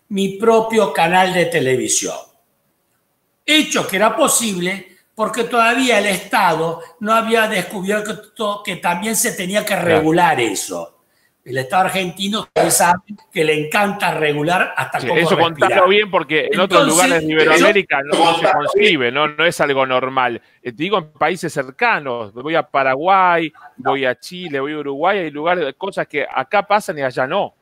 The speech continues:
Speaker 1: Esto es muy importante que lo sepa en América Latina, porque Argentina es un país maravilloso,
Speaker 2: Ujú.
Speaker 1: lleno de oportunidades, pero para
Speaker 2: Ujú.
Speaker 1: emprender se necesita libertad.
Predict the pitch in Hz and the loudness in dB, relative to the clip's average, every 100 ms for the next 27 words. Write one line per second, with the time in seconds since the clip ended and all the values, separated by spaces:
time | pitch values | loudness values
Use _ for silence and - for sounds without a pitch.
0 | _ _ _ 269 320 294 302 214 233 - | _ _ _ -6 -4 -2 -2 -2 -6 -2
1 | 233 - 185 170 156 214 214 196 165 165 | -2 -2 -10 -8 -6 -6 -6 -6 -6 -6
2 | 190 190 175 160 175 185 180 185 185 196 | -8 -8 -6 -6 -6 -8 -8 -10 -10 -8
3 | 196 277 247 233 190 208 185 196 180 165 | -8 -6 -6 -6 -6 -4 -4 -2 0 -2
4 | 151 139 143 120 - 156 151 135 185 _ | -4 -4 -2 -2 -4 -8 -8 -14 -20 _
5 | _ _ 139 220 233 202 180 156 - 147 | _ _ -2 2 2 2 2 0 -4 -10
6 | 156 160 156 104 110 131 - _ _ _ | -6 -4 -4 -4 -6 -8 -16 _ _ _
7 | _ 247 240 247 233 233 170 233 233 285 | _ 2 2 2 0 0 -2 -4 -4 -6
8 | 285 - 233 185 214 254 - 214 185 170 | -6 -8 -8 -6 -6 -6 -4 -4 -2 -4
9 | 143 - 90 | -4 -4 -6